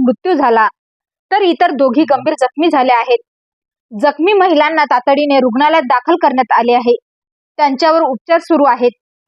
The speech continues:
या घटनेमुळे परिसरात एकच खळबळ उडाली आहे.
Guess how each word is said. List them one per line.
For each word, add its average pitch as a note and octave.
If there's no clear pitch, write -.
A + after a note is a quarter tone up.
या C#4
घटनेमुळे C#4+
परिसरात C#4+
एकच D4+
खळबळ C4
उडाली B3
आहे. A#3+